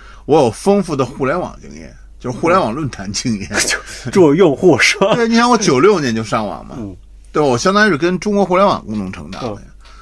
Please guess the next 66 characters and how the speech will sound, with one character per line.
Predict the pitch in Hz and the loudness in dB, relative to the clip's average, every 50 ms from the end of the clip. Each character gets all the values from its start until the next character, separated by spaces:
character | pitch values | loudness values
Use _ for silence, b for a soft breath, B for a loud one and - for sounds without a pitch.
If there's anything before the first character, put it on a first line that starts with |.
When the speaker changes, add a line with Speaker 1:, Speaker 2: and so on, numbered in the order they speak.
| b b b | b b b
Speaker 1:
所 | - 190 208 | 2 2 2
以 | 240 | 4
我 | 240 240 233 | 4 2 2
九 | 196 - 139 | 2 2 0
六 | 127 123 | 0 0
年 | 120 120 135 165 | -2 -2 -4 -2
上 | 165 - 170 151 | -2 0 0 0
网， | 147 151 147 | -2 -4 -4
你 | 117 | -4
让 | 104 123 151 147 | -4 -2 -2 -2
我 | 123 110 104 | -2 -2 -4
一 | - 202 208 214 226 240 226 | -4 -2 -2 0 0 0 2
一 | |
年 | 185 147 120 110 | 2 2 0 0
做 | 117 131 113 110 | -2 -2 -2 -2
这 | 110 | -2
件 | 110 110 113 | -4 -4 -4
事， | 110 117 | -4 -2
我 | 160 175 | -2 0
有 | 131 | 0
十 | - - - - 196 | -2 -2 -2 -2 0
五 | 208 160 123 | 0 0 0
年 | 95 78 71 | -2 -4 -6
的 | 87 90 | -10 -12
经 | 85 85 80 | -12 -12 -14
验 | 85 71 - | -14 -14 -14
啊。 | 87 95 95 - - - - - | -16 -16 -18 -20 -20 -20 -16 -12
Speaker 2:
嗯。 | 143 131 117 101 B B B B B B B B B B B B B B B B | -10 -8 -8 -10 B B B B B B B B B B B B B B B B
但 | - 233 226 | 0 2 4
你 | 226 233 | 4 2
找 | 220 - 165 123 | 2 2 0 2
人 | 110 117 127 147 | 2 2 2 2
也 | 143 117 98 | 2 0 -2
是 | 127 135 | -4 -8
从 | - - 117 107 107 | -10 -8 -8 -8 -6
网 | 104 95 92 | -6 -4 -4
上 | 107 110 | -4 -4
找 | 101 92 82 | -4 -6 -10
吗？ | - - | -2 0
Speaker 1:
对， | 143 120 107 98 | 2 2 2 2
对， | 90 98 120 | 0 -4 -4
那 | 143 | 0
时 | 156 | 0
候 | 175 | 0
全 | 165 - - 107 95 | 0 -2 -4 -4 -4
部 | 113 113 | -4 -6
都 | 98 92 | -6 -8
在 | 92 80 | -8 -10
网 | 69 - | -10 -12
上 | 69 - - | -12 -14 -16
找 | 101 - - - | -18 -20 -20 -20
的。 | - 127 | -18 -16
Speaker 2:
嗯， | 110 | -16
嗯。 | 95 95 - | -16 -16 -12
Speaker 1:
那 | - 143 135 | -8 -4 -4
会 | 120 | -4
儿 | 117 | -4
反 | - - 113 104 | -2 -2 -2 -2
正 | 107 113 123 139 131 131 - - - | 0 -2 -4 -4 -6 -10 -14 -16 -14
除 | - - 107 113 | -10 -6 -2 0
了 | 156 180 185 160 | 2 4 2 2
做 | 127 - 160 143 | 2 0 0 0
美 | 123 104 87 | 0 -2 -4
术 | 82 - - 175 | -6 -4 -4 -2
的 | 139 104 | -2 -2
人， | 87 64 50 - | -4 -8 -12 -16